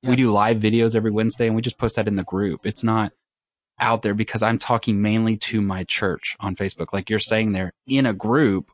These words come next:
Speaker 2: which is real controlled and helpful. So
Speaker 1: Most,
Speaker 2: I don't
Speaker 1: most
Speaker 2: know,
Speaker 1: of our
Speaker 2: maybe
Speaker 1: interacts through
Speaker 2: it's
Speaker 1: Facebook.
Speaker 2: another way to think through it.
Speaker 1: And, and
Speaker 2: Mm-hmm.
Speaker 1: then Instagram, you know, that's more, I, I get more student interaction on, on Instagram. And I have one
Speaker 2: Yeah.
Speaker 1: friend,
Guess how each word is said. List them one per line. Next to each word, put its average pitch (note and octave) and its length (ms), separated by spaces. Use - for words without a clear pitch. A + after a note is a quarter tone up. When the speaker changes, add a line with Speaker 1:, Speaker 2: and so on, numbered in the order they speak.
Speaker 2:
which A2 200
is G2+ 140
real G#2 160
controlled F#2+ 480
and F#2+ 100
helpful. F#2 480
So - 300
Speaker 1:
Most, C#3 280
Speaker 2:
I C#3 40
don't G3+ 80
Speaker 1:
most G#3+ 80
Speaker 2:
know, F3+ 60
Speaker 1:
of B2+ 60
our B2 40
Speaker 2:
maybe E3+ 340
Speaker 1:
interacts - 760
through G2+ 120
Speaker 2:
it's F2 100
Speaker 1:
Facebook. G2+ 220
Speaker 2:
another B2+ 180
way B2 80
to A#2 80
think B2+ 220
through G#2 160
it. - 80
Speaker 1:
And, B2+ 240
and C#3 140
Speaker 2:
Mm-hmm. C3+ 80
Speaker 1:
then F#3 120
Instagram, B2 420
you A#2 80
know, G#2+ 120
that's A#2+ 360
more, A#2 360
I, B2 180
I C#3+ 100
get D3 120
more A#2 120
student A#2 520
interaction F#2 880
on, F#2 240
on G2 120
Instagram. F2+ 520
And C3+ 100
I C#3+ 100
have B2+ 280
one G2+ 420
Speaker 2:
Yeah. - 120
Speaker 1:
friend, F#2+ 540